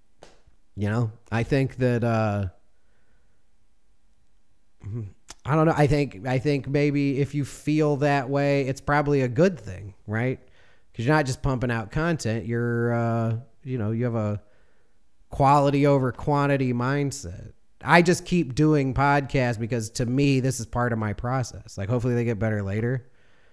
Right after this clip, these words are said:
Maybe they will, maybe they won't. But I'll keep doing 'em.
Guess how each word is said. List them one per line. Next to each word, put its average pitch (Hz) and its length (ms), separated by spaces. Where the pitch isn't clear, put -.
Maybe 107 160
they 117 100
will, 135 180
maybe 147 180
they 165 100
won't. 196 200
But 110 140
I'll 127 160
keep 143 300
doing 147 300
'em. 113 300